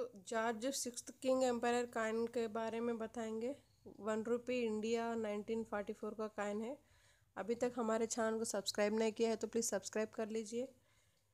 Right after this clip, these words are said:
इस बाजू वाली बेल बटन को क्लिक कीजिए। बिना सर्च किए आपको हमारे वीडियोज़ मिलते रहेंगे। चलिए अभी शुरू करें। ये आप कॉइन देख सकते हैं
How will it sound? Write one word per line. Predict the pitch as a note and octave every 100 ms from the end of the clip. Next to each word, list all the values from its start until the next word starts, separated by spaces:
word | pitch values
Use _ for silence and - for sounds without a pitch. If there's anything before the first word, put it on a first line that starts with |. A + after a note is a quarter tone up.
| _ _ _ _ _ _ _ _ _
इस | A3+ B3 -
बाजू | G#3+ G#3+ G#3+ C4
वाली | C4 B3+
बेल | A#3 G#3+ A3+
बटन | B3 B3 A#3+ A#3+
को | B3
क्लिक | B3 A#3 A3
कीजिए। | A#3 G#3+ A#3+
बिना | G#3 G#3 A3
सर्च | A#3 A3+ A3
किए | - A#3
आपको | A3+ G#3+ - A3+
हमारे | G#3+ G3+ G#3 A3
वीडियोज़ | G#3 G3+ G#3+ A3
मिलते | G#3 F#3+ F#3 G#3
रहेंगे। | G3+ F3+ F3 E3+ F3 - _ _ _ _ _ _ _ _ _ _ _
चलिए | - A#3+ G#3+ A3
अभी | G#3 A3+
शुरू | G#3+ G#3+ A3
करें। | A3 G#3+ B3+ D4 - _ _ _ _ - - - _ - _ _ - _ - - _ - - - - - - - _ - _ _ - - - -
ये | A#3 B3
आप | B3 B3
कॉइन | - A3+ A#3+ B3
देख | B3 B3
सकते | - B3+ - B3+
हैं | B3 C4+